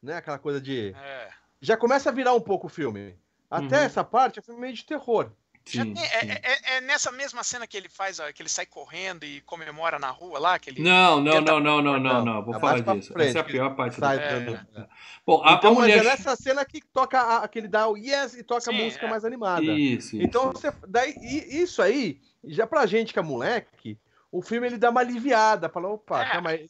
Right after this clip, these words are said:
Speaker 1: Ele
Speaker 3: Eu não
Speaker 1: sai
Speaker 3: acho isso
Speaker 2: Boa, né?
Speaker 3: vantagem, Lê.
Speaker 2: Humor irônico,
Speaker 3: Eu não
Speaker 2: né?
Speaker 3: acho isso uma
Speaker 2: Fica tocando
Speaker 3: vantagem.
Speaker 2: música anima-,
Speaker 1: Não,
Speaker 2: é,
Speaker 1: é
Speaker 2: fica
Speaker 1: uma
Speaker 2: tocando
Speaker 1: vantagem. Pra quando você é
Speaker 2: Não,
Speaker 1: criança,
Speaker 2: é.
Speaker 1: é.
Speaker 2: É,
Speaker 1: Porque
Speaker 2: é.
Speaker 1: você já começa a ver o cara como uma pessoa que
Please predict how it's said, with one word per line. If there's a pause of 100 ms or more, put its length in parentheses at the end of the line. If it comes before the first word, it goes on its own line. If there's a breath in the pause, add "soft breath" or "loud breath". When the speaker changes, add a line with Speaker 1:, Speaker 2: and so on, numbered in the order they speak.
Speaker 1:
Ele
Speaker 3:
Eu
não
Speaker 1:
sai
Speaker 3:
acho
isso
Speaker 2:
Boa,
né?
Speaker 3:
vantagem,
Lê.
Speaker 2:
Humor
irônico,
Speaker 3:
Eu
não
Speaker 2:
né?
Speaker 3:
acho
isso
uma
Speaker 2:
Fica
tocando
Speaker 3:
vantagem.
Speaker 2:
música
anima-, (560)
Speaker 1:
Não,
Speaker 2:
é,
Speaker 1:
é
Speaker 2:
fica
Speaker 1:
uma
Speaker 2:
tocando
Speaker 1:
vantagem.
Pra
quando
você
é
Speaker 2:
Não, (220)
Speaker 1:
criança,
Speaker 2:
é.
Speaker 1:
é. (580)
Speaker 2:
É,
Speaker 1:
Porque
Speaker 2:
é.
Speaker 1:
você
já
começa (100)
a
ver
o
cara
como
uma
pessoa
que